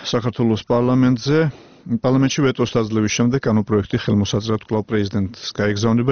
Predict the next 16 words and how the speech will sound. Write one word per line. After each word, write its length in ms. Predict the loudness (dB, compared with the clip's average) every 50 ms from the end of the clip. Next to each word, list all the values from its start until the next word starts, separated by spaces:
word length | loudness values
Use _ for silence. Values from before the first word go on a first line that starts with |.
| 0
იმ 60 | 0 0
შემთხვევაში, 480 | 0 -2 -2 -2 -2 -2 -2 -2 -4
თუ 100 | -6 -8 -6 -4
პრეზიდენტი 460 | -4 -2 -2 -2 0 -2 -2 0 0 0 2
მარგველაშვილი 600 | 2 0 0 0 0 0 0 0 0 -2 -2 -2 -2 -4 0 0 2
ისევ 200 | 2 2 2 2 2
უარს 220 | 2 2 0 -2 -4 -6
იტყვის 220 | -8 -6 -6 -8 -8
ხელმოწერაზე, 560 | -4 -2 -2 -2 -2 -2 -2 -4 -4 -2 0 0 0
მაშინ 180 | 0 0 -2 -4 -2
კანონს 340 | 0 0 2 2 2 0 -2 -8 -18 -20 -20 -20 -20 -20 -16 -8
ხელს 200 | -4 -2 -2 -2 -2
უკვე 120 | -4 -4 -4
პარლამენტის 480 | -2 -2 -2 -2 -2 -2 -2 -4 -6 -6 -4
თავმჯდომარე 420 | -4 -4 -2 -2 -2 -2 -2 -2 -2 -2
დავით 260 | -2 -2 -2 -2